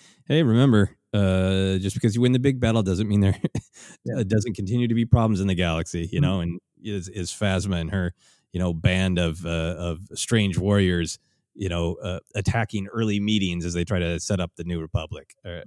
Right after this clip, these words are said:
Speaker 1: or the
Speaker 2: Mm-hmm.
Speaker 1: new, new Republic. <laughs>
Speaker 2: Yeah, yeah. Yeah.
Speaker 1: Yeah. Like it a lot. Uh, I, I would be happy to spend some more time with Phasma. Uh, all right. Who else you got?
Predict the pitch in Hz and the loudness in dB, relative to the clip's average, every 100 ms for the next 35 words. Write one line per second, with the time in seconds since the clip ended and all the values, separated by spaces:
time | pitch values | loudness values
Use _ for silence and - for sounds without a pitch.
0 | - 90 92 110 98 87 117 107 87 80 | -8 -4 2 4 4 4 4 4 2 -2
1 | 80 82 - - - - - _ _ 104 | -6 -14 -4 2 2 0 -6 _ _ -10
2 | 73 80 67 _ _ _ _ - 95 95 | -8 -8 -12 _ _ _ _ -8 -6 -4
3 | 87 69 _ _ - 113 123 107 90 85 | -6 -8 _ _ -8 -2 0 0 -2 -4
4 | 76 - _ 87 85 85 73 85 78 82 | -8 -14 _ -12 -10 -8 -10 -10 -10 -10
5 | 82 - 107 92 87 - 87 85 80 76 | -10 -4 -2 -2 -6 -6 -10 -8 -10 -10
6 | 82 80 - 78 73 80 78 _ _ - | -12 -12 -14 -14 -14 -16 -20 _ _ -10
7 | 98 92 90 95 165 135 101 147 156 139 | -4 -2 -4 -2 0 2 2 2 4 4
8 | 110 76 | 0 -4